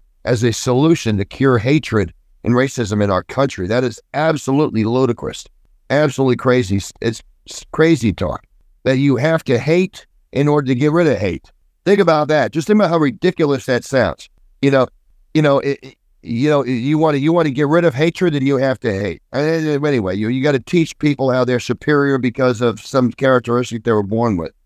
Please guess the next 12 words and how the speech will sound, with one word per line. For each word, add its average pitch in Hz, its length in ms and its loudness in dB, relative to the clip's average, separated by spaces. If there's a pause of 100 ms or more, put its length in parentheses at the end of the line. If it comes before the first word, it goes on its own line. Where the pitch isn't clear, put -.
(300)
Absolutely 151 840 0
wrong. 127 460 2 (460)
Uh, 127 200 2
you're 131 140 0
not 135 240 0
gonna 147 280 -2
eliminate 131 720 0
hate. 135 360 0
You're 120 180 0
not 131 140 0
gonna 131 120 -2
eliminate 127 480 0